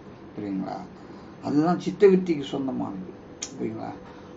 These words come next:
அப்புறமா உள் மூன்று உரைகள் இருக்கு. அது என்ன குறிக்குதுன்னா, அதான்ப்பா காஸ்மிக் இன்டெலிஜென்ஸ், அப்ரோக்ஷக ஞானம். அதுல தான் தெய்வீகத்துக்குரிய எல்லா ஞானமும் அதுக்குள்ள தான் உட்கார்ந்துருக்கு. அதுக்குள்ள ஊடுருவுறது.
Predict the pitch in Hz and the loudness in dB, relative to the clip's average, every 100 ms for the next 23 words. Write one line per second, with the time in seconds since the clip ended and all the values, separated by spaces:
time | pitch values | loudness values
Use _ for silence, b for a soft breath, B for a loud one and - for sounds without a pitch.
0 | - - 220 226 208 135 185 311 277 233 | -12 -2 2 4 6 8 12 12 12 12
1 | 226 202 190 175 180 151 139 107 92 - | 10 8 8 10 10 8 4 2 -2 -10
2 | - - - - - - 117 170 226 214 | -12 -14 -16 -16 -14 -4 4 10 12 10
3 | 208 190 170 151 127 117 110 101 92 - | 8 6 8 8 6 0 0 -2 -4 -2
4 | 131 170 139 - 143 175 - 147 135 123 | 0 2 0 -4 -4 -2 -2 -4 -4 -4
5 | 123 107 107 95 - - - - - 147 | -4 -4 -6 -8 -10 -12 -14 -14 -6 2
6 | 175 175 180 165 135 123 123 - - - | 2 2 -4 -4 -4 -4 -6 -8 -12 -6
7 | 117 147 170 185 147 151 - B B B | 2 4 6 6 6 4 2 B B B
8 | B B - - - - 120 165 185 190 | B B -16 -16 -10 4 8 10 10 10
9 | 202 - 196 185 196 196 180 139 113 147 | 8 8 4 4 4 8 10 8 8 12
10 | 165 180 185 185 190 190 185 175 165 165 | 12 12 12 12 10 8 8 6 4 2
11 | 151 131 127 110 92 - - - 104 131 | 0 -2 -6 -6 -10 -12 -16 -10 -4 4
12 | 151 175 156 160 160 135 123 98 95 | 10 12 12 12 12 10 4 0 -4